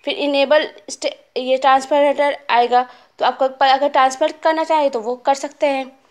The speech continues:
फिर कलर इंडिकेटर माने इसको आपको लाइट डार्क कर सकते हैं, इस, इस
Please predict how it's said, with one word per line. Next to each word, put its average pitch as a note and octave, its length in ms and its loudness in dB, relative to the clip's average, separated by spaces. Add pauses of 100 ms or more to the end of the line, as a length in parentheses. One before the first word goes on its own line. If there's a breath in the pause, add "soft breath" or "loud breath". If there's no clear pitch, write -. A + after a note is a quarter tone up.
(240 soft breath)
फिर C#4+ 100 -4
कलर C#4+ 340 4
इंडिकेटर D4 540 2
माने C#4+ 260 0
इसको D4 200 -2
आपको C#4+ 400 -2
लाइट B3 460 4
डार्क B3 380 2
कर D#4+ 100 2
सकते D#4 280 -4
हैं, D#4 80 2
इस, - 240 -8
इस - 160 -12